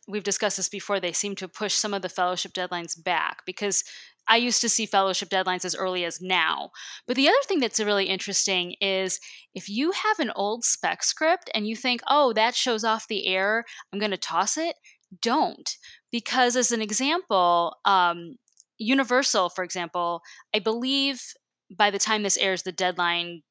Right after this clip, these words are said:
will be right around the corner or will have passed. I think it's either the fifteenth or the seventeenth. But they have an animation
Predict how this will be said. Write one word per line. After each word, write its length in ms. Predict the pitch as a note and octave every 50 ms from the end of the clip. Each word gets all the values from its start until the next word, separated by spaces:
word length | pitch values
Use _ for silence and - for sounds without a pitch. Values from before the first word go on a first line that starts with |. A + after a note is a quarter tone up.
| _ _
will 220 | F3 E3+ F#3+ G3
be 140 | E3+ F#3 F3+
right 240 | E3 D3+ F#3 F#3+ G3
around 160 | G3+ G3 F#3
the 60 | F3+
corner 280 | - - - F#3 E3+ E3+
or 120 | E3 E3+
will 160 | E3 E3 F3 E3+
have 240 | - D#3+ D#3 - -
passed. 500 | - - D#3+ D#3 D3+ C#3 - - - -
I 80 | E3+
think 200 | F#3 - F#3+ F3+
it's 260 | G3 D#3+ - - - -
either 180 | D3+ C#3+ E3+
the 80 | E3 -
fifteenth 380 | - F#3 E3 - - F#3+ E3
or 80 | E3 D#3+
the 80 | - -
seventeenth. 580 | - - E3 - D3+ E3 - - - B2+ - - - - - - - - - - _ -
But 240 | F#3+ A3 A3 G3+
they 260 | F#3+ A3+ A3+ A#3+ A#3+ A#3
have 200 | A#3 A3+ G#3 F#3
an 200 | F#3+ F#3 F#3 F#3
animation 720 | - F#3 F#3 F#3 A#3 E4 G4 - - F#3 D#3 - D3 F3